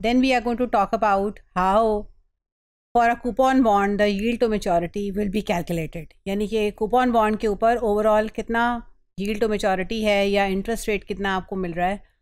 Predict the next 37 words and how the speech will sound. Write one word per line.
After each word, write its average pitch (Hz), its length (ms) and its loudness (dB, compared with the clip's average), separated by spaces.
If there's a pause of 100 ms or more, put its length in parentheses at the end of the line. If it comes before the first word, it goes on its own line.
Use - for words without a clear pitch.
(160)
उसको 233 260 -2
कैसे 226 280 -2
कैलकुलेट 202 420 -4
किया 190 140 -2
जाता 170 300 -2
है, 220 340 -2
this 208 160 -8
is 202 60 -8
what 190 160 -4
we 185 160 -4
are 175 60 -8
going 175 160 -6
to 160 120 -10
discuss। 170 400 -4 (680)
तो 240 180 -6
coupon 320 380 4
bond 294 260 4
basically 269 600 0
is 247 180 2
a - 100 -10
type 247 200 0
of 311 140 4 (140)
bond 185 380 2 (200)
जिसको - 260 -2
हम 277 300 4
bearer 196 540 4 (200)
bond 247 300 4
भी 277 100 2
कहते 269 280 0
हैं 269 360 2 (320)
या 208 160 2
bond 214 480 4
coupon 208 760 2
भी 208 120 -4
कह 160 160 -4
सकते - 320 -12
हैं। 160 240 -10